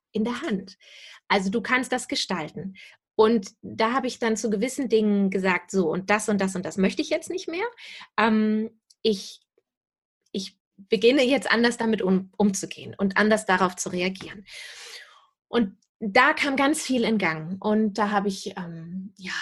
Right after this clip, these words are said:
ich glaube, auch einige Dinge drüber gelesen und, ähm, ganz viel, vor allem diese Frage, "Wer will ich sein und wie möchte ich sein?" Und da habe ich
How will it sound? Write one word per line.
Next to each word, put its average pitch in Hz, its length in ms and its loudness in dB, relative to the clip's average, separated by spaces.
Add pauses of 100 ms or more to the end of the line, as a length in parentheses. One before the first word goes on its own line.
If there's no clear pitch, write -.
(1600)
ich - 140 -20
glaube, 160 400 -8
auch - 180 -12
einige 196 560 0
Dinge 190 320 2
drüber 196 260 -2
gelesen 165 760 -8
und, 190 400 -2
ähm, 185 480 -4 (960)
ganz 202 420 -2
viel, 208 460 2 (140)
vor - 240 -4
allem 202 240 2
diese 196 240 -2
Frage, 208 680 2 (340)
"Wer 190 220 0
will 196 140 4
ich 190 140 -2
sein 196 320 6
und 185 100 4
wie 196 100 0
möchte 170 300 -2
ich - 140 -12
sein?" 151 380 -12
Und 190 140 0
da 202 60 0
habe 202 120 0
ich - 180 -10